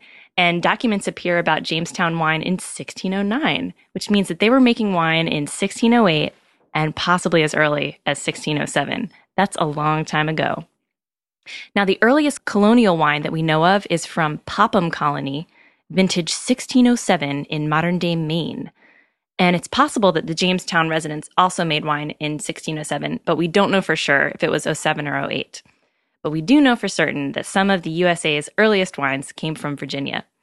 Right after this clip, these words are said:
And what did these first wines taste like? Well, old documents from two Jamestown residents give us clues. So Captain John Smith said that the wines reminded him of French-British wines, <laughs> whatever that means.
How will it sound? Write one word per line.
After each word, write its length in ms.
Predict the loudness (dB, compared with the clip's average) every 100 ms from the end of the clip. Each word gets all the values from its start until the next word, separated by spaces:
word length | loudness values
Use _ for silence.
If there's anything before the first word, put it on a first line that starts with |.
| _ _ _ _ _ -4
And 220 | -2 2
what 160 | 0 0
did 100 | -2
these 180 | -2
first 240 | 0 -2 0
wines 280 | 0 0 -2
taste 280 | -4 -2 -2
like? 340 | -4 -6 -20 _ _ _
Well, 380 | 0 2 2 -2
old 320 | 2 2 2 2
documents 480 | 0 0 -6 -6
from 200 | -6 -6
two 300 | -6 -2 0
Jamestown 560 | 2 0 0 -2 -2 0
residents 520 | 0 0 0 -2 -4
give 200 | -4 -2
us 140 | -4 -8
clues. 560 | -8 -8 -8 -14 -20 _ _ _ _ -2
So 100 | 0
Captain 460 | 2 0 2 2
John 220 | 4 0 -2
Smith 340 | -4 -4 -4
said 180 | -4 -2
that 120 | 0
the 80 | -2
wines 380 | 0 2 0 -2
reminded 400 | -2 -2 -2 -6
him 200 | -4 -4
of 200 | -4 -8
French-British 1120 | -20 -10 0 2 2 -2 -2 2 2 0 -2
wines, 560 | -2 0 0 -4 -6 -10 -14 -16 -20
<laughs> 240 | _ -4
whatever 280 | -2 2 2
that 240 | 2 0
means. 320 | -2 -6 -6